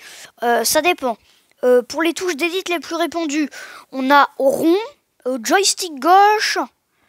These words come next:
ou, ou une flèche. C'est comme vous voulez. Moi, j'ai mis rond modifié, comme vous pouvez le voir ici. A modifié.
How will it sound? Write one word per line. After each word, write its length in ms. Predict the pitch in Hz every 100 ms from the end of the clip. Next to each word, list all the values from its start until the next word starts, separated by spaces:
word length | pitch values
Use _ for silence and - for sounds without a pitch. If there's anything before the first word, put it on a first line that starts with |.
| _ - - _ -
ou, 400 | 349 392 392 381
ou 140 | 330 381
une 120 | 403
flèche. 500 | - 349 254 - 214 196 _ _ _ - - -
C'est 180 | - 294
comme 160 | 370
vous 160 | 359 349
voulez. 260 | 320 370 381
Moi, 180 | 311 359
j'ai 120 | 349
mis 180 | 302 294
rond 380 | 214 233 330 415 480
modifié, 540 | 277 294 294 - 269
comme 140 | 339 311
vous 100 | 240
pouvez 180 | - 254
le 80 |
voir 380 | 220 277 302 - 453 294
ici. 460 | 269 - 247 320 _ _ _ 247
A 160 | 302
modifié. 600 | 294 269 226 240 - 247